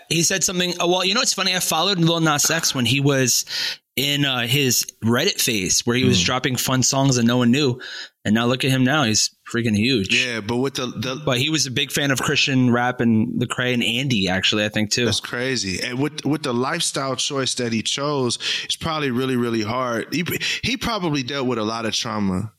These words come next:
Speaker 2: as far as, like, being homosexual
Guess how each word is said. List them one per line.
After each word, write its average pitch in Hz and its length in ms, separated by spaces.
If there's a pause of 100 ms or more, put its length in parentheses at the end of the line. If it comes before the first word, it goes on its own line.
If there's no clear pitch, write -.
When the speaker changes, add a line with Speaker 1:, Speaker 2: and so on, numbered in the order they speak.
Speaker 2:
as 113 100
far 110 300
as, 101 240
like, 95 300 (560)
being 107 340
homosexual 104 1040